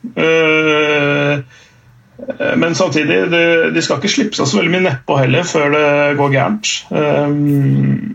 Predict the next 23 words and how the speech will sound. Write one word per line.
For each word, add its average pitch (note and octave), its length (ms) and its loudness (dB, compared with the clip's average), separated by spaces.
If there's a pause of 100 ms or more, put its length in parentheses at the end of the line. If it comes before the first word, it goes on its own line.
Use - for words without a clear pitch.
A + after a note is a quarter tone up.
så, D3+ 240 -2
og C#3 880 0
en C#3 160 0
eller C#3+ 160 0
to C#3+ 160 0
skader C3+ 320 -2
på C#3 80 -4
nøkkelspillere, - 1000 -4
spillere D3+ 540 0
nå D3 140 0 (100)
i, D3 160 2 (400)
i C#3+ 80 0 (240)
denne C3+ 300 2 (100)
sluttfasen - 800 -4
kan F3+ 180 -2
jo D3+ 120 0 (240)
være, C3 580 0 (480)
kan D#3+ 160 0
jo G3 80 0
være C3+ 240 0 (720)
ødeleggende A#2+ 480 2
for C#3 140 0
dem. F#3+ 100 -8